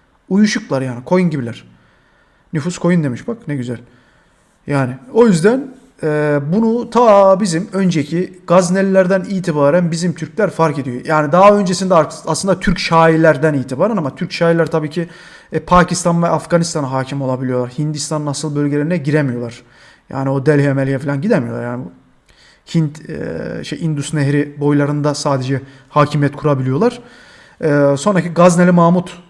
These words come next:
birazcık daha güneye inebiliyor. Hint boyları boyunca. Ama o da Babür Şah kadar inemez tabii ki. Ama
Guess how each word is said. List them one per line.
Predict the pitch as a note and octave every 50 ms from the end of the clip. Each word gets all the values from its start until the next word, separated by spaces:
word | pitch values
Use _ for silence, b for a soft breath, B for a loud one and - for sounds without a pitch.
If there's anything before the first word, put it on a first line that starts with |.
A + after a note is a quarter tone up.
| _ _ _ _ _ _
birazcık | D3+ D#3+ E3 D#3+ D#3 C#3+ C#3 C#3 - E3
daha | D3+ D3
güneye | C#3 - D3+ D3 D3+ D3 D3
inebiliyor. | C#3+ C#3 C#3 B2+ C#3 C3 C#3+ F3 F#3+
Hint | F3+ F#3 E3 D3+ C#3+ -
boyları | D3 D3 C#3+ C#3 C#3 C#3 C3+
boyunca. | C3+ C#3 C3+ C3+ C3 C3 C#3 G3+ A#3 A#3 B B B B B B -
Ama | D3+ D#3
o | D#3 D#3+ F3 F#3 D#3
da | E3 G#3 B3+ A3 D3+
Babür | D3+ D3 D3 D3 D3+ D3+ C#3
Şah | - - E3 C#3+ C3
kadar | - D#3 D3 F#3 G3 F3+ -
inemez | E3+ D#3 D#3 D3 C#3+ B2+ - - -
tabii | C3 C3 C3 C3 B2+
ki. | - A3 A#3+ A#3+ B B B B B B B B B B -
Ama | F3+ E3 F3+ A3 A3+ G#3 -